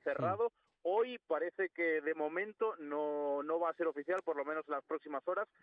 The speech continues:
Speaker 1: Veremos si se aceleran esas negociaciones o si tendremos que esperar a mañana para saber cuál de los dos futbolistas, Adrián Fuentes o Sabit Abdoulaye, sale del Club Deportivo Lugo. Por cierto, Vittorio, una
Speaker 2: Dime,
Speaker 1: cosa.
Speaker 2: dime.
Speaker 1: Eh, Sabit Abdoulaye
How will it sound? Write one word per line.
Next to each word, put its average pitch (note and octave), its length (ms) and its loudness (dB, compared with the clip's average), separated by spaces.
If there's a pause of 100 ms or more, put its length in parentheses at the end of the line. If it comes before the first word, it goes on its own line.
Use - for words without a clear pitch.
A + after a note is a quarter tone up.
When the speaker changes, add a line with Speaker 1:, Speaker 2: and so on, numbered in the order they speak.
(240)
Speaker 1:
Veremos F3 300 0
si F3 60 -6
se E3+ 80 2
aceleran D#3+ 340 2
esas C#3 180 -2
negociaciones D#3+ 580 0 (240)
o F#3 140 2
si D#3+ 140 -4
tendremos D#3 380 -2
que - 80 -8
esperar D#3+ 240 2
a D#3+ 40 0
mañana E3 380 -2
para D#3+ 180 -2
saber D3+ 280 0 (340)
cuál G#3 240 2
de F#3 60 0
los E3 120 2
dos D#3+ 140 -2
futbolistas, F#3 580 0
Adrián F3 300 2
Fuentes A#2+ 340 -2
o - 40 -12
Sabit D#3 220 -2
Abdoulaye, D3+ 320 -2 (320)
sale F3+ 260 0
del D#3 200 -2
Club D3+ 180 -4
Deportivo B2+ 440 -4
Lugo. G2 220 -10 (200)
Por B2+ 160 -2
cierto, F#3 300 -4
Vittorio, F3 280 -4
una D3+ 120 -4
Speaker 2:
Dime, B2+ 120 -2
Speaker 1:
cosa. C#3+ 160 -4
Speaker 2:
dime. C#3 140 -12 (220)
Speaker 1:
Eh, B2+ 220 -2
Sabit D3 180 -4
Abdoulaye F3+ 440 -2